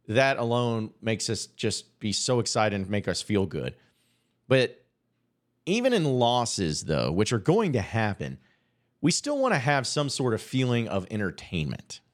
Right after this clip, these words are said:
You know what I'm saying? Even if we lose, there's still a thing that we wanna watch to where it's like, "Okay, well,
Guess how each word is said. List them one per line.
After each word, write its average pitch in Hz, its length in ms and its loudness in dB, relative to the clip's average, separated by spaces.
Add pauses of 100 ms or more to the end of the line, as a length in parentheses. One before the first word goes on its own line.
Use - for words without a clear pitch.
(360)
You 123 80 4
know 156 80 6
what 156 80 4
I'm 147 60 0
saying? 147 380 0 (720)
Even 202 260 2
if 202 160 -2
we 180 180 2
lose, 131 500 4
there's 123 200 0
still 175 260 2
a 156 40 4
thing 156 360 2
that 135 140 2
we 139 120 2
wanna 127 260 2
watch 120 560 2
to 120 80 -2
where 113 200 4
it's 107 140 -2
like, 104 220 2
"Okay, 120 280 2
well, 107 380 2